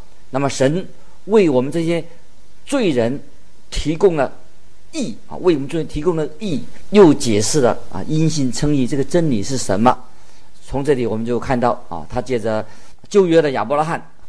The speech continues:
还有大卫王来做举例来说明。所以在保罗的时代啊，保罗时代已经到新约时代了，耶稣已经上钉十字架了，复活了。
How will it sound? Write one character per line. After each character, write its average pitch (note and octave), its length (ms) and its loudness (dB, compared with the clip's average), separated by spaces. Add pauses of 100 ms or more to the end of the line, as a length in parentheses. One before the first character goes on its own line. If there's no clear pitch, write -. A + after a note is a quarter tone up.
(260)
还 B2 140 0
有 A2+ 120 2
大 D3+ 200 6
卫 C3+ 120 6
王 A2+ 280 2 (180)
来 A2+ 260 0 (240)
做 D#3+ 200 4
举 A2 240 -6
例 C#3+ 120 -2
来 A2+ 140 -2
说 C#3 220 -2
明。 G#2 260 -4 (400)
所 E3+ 160 2
以 D#3 120 4
在 E3 160 2
保 G2+ 280 0
罗 A#2+ 180 2
的 C#3 100 0
时 A#2+ 160 -6
代 A#2 140 -2 (140)
啊， E2+ 160 -8
保 F2+ 100 -2
罗 A#2+ 140 2
时 A#2+ 120 -4
代 A#2 200 2 (120)
已 A2 80 -6
经 A2+ 160 -4
到 A#2 140 2
新 D3+ 300 -4
约 C#3+ 120 2
时 A#2+ 200 -4
代 A#2 160 2
了， E2+ 160 -2 (420)
耶 A#2+ 160 0
稣 B2 140 0
已 A#2 40 0
经 A#2 220 -4
上 A#2+ 240 0 (140)
钉 C#3+ 120 -2
十 A#2+ 140 -6
字 C3 160 -4
架 C3 200 2
了， G#2 140 -4 (220)
复 F#3 220 0
活 A#2 160 2
了。 C3+ 120 2